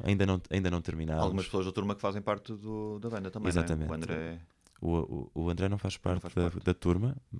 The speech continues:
Speaker 1: é um colaborador
Speaker 2: Ah, ok, mas
Speaker 1: frequente.
Speaker 2: faz parte da banda.
Speaker 1: Faz parte da banda. Apesar de ser ator também do Turismo, não é?
Speaker 2: Sim.
Speaker 1: Ah, e o Parra, que é da
Speaker 2: Parra.
Speaker 1: equipa nuclear,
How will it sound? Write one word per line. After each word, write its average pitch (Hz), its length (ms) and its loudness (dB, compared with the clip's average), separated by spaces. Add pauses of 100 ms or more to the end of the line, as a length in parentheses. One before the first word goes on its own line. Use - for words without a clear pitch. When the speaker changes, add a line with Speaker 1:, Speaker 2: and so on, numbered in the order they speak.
(120)
Speaker 1:
é 78 100 -2
um 80 80 0
colaborador 80 420 -2
Speaker 2:
Ah, - 20 2
ok, 80 140 0
mas 85 100 -2
Speaker 1:
frequente. 87 160 2
Speaker 2:
faz 92 100 0
parte 85 220 -4
da 82 60 -4
banda. 73 240 -6 (120)
Speaker 1:
Faz - 120 -8
parte 85 160 -4
da 90 80 0
banda. 76 360 -2 (340)
Apesar 78 320 -2
de - 100 -6
ser 82 120 0
ator 98 260 2
também 98 220 0
do 95 100 0
Turismo, 80 400 -2
não 80 120 -4
é? 90 100 -6 (100)
Speaker 2:
Sim. 78 120 -10 (600)
Speaker 1:
Ah, 85 440 2 (720)
e 90 480 2
o 95 100 0
Parra, 110 600 -2 (320)
que - 140 -4
é 76 180 2
da 69 80 -4 (100)
Speaker 2:
Parra. 73 180 -4
Speaker 1:
equipa 78 300 0
nuclear, 76 440 -4